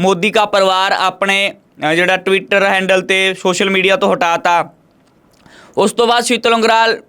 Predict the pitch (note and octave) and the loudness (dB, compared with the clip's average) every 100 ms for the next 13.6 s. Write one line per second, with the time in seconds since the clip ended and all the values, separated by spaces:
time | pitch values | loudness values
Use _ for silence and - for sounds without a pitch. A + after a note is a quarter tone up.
0 | _ _ _ - D#3+ G#3 G#3 F#3 G#3 G#3+ | _ _ _ -6 0 2 2 0 0 2
1 | G#3 A3+ A3 G3+ G3+ G#3 G#3+ G3+ G3+ G3+ | 0 0 0 0 0 0 0 2 0 0
2 | G3 F#3+ G3+ F#3+ F3+ E3+ - F#3+ F3 F#3+ | -2 0 0 2 0 -2 -2 -2 2 2
3 | F#3 F#3+ - _ _ _ _ _ _ - | 2 0 -6 _ _ _ _ _ _ -4
4 | D#3 G#3+ G#3+ G#3+ G3+ F#3 F3 G#3 E3+ F3+ | 0 0 2 2 2 0 -2 -2 0 0
5 | G#3+ G3 F3 E3 D#3 - - F3+ F3 A3+ | 2 4 4 0 -4 -20 -6 -4 0 0
6 | A#3+ C4 B3+ - _ _ - - G#3 A#3+ | 2 2 0 -4 _ _ -10 -4 0 2
7 | A#3+ A3+ A3+ A3 G#3+ A#3 A3+ A#3 - _ | 2 2 2 2 0 0 0 -2 -4 _
8 | _ - F#3+ G#3+ G#3+ G#3+ A3+ A3 G#3+ - | _ -10 -4 0 2 2 0 0 -2 0
9 | A3+ A3 F3+ F3+ G3+ G#3 G3+ G3 G3 - | 2 4 2 2 2 2 2 0 -4 -18
10 | _ - F#3+ G#3 A3 G#3 G3 A3 A3 G3 | _ -2 0 0 -2 0 0 2 2 0
11 | G#3+ G#3 G3 F#3+ G3 F#3+ F#3 F#3+ - F#3+ | 0 0 0 2 0 2 0 0 -2 -2
12 | A3 G#3+ F#3+ F3+ F#3+ F#3+ G3 F#3+ E3+ F3+ | 0 2 2 2 0 0 0 0 0 0
13 | F3 F#3 F#3+ F#3 F3+ | 0 -2 -2 0 -2